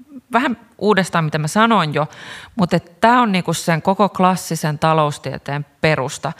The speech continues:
Eli toimeliaisuus tuottaa aina tuloa, eli palkkaa, voittoa, whatever. Ja aina kun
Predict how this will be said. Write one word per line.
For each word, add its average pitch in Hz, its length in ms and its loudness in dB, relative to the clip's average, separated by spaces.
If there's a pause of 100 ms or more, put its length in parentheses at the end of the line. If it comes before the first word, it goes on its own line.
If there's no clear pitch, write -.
(440)
Eli 151 400 0
toimeliaisuus 208 580 0
tuottaa 202 720 0
aina 156 500 0 (920)
tuloa, 90 320 -2 (180)
eli 143 140 -8
palkkaa, 147 920 -2
voittoa, 139 520 -2 (640)
whatever. 151 500 -4 (600)
Ja 170 280 2 (540)
aina 240 360 2 (240)
kun 180 280 2